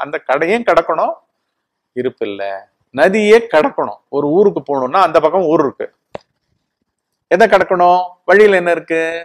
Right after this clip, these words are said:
தடையா நதி இருக்கு. நதியே கடக்கணும். அதே மாதிரி உள்ளுன்றது நடுவுல தடையா இருக்கு போல் இருக்கு. நீ கடன்றாங்க, உள்ள கடன்றாங்க, உள்ளு இல்ல ஒண்ணும் இல்லைன்றாங்க.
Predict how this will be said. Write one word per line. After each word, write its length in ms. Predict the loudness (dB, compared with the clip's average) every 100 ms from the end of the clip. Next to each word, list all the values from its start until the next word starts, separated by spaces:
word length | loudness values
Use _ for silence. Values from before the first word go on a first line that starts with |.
| _ 0
தடையா 320 | 2 4 2 0 -2
நதி 180 | -4 -2 -4
இருக்கு. 200 | _ -20 _ -4
நதியே 280 | -2 0 -2 -2
கடக்கணும். 380 | -4 -6 -20 _ _ _ _ _ _ -6
அதே 160 | 0 2
மாதிரி 140 | 2 0 0
உள்ளுன்றது 680 | -2 2 4 4 0 0 -2 -6 -6
நடுவுல 300 | -6 -2 -4 0 2
தடையா 260 | 4 6
இருக்கு 180 | 4 0
போல் 180 | -8 -10
இருக்கு. 240 | _ -18 -18 _ _ _ _ -10
நீ 60 | -4 2
கடன்றாங்க, 640 | 4 4 2 0 -4 -4 -18 _ _ _ _ _ -18
உள்ள 160 | -8 -6 -6
கடன்றாங்க, 500 | -6 -6 -10 -20 _ _ _ _ _ _ _ -20 _ _ _ _ _ _ _ _ _ _ _ _ _ _ _ _ _ _ _ _ _ -4
உள்ளு 160 | 2 2
இல்ல 100 | 2 -2
ஒண்ணும் 240 | -6 -10 -6
இல்லைன்றாங்க. 500 | -6 -8 -10 -16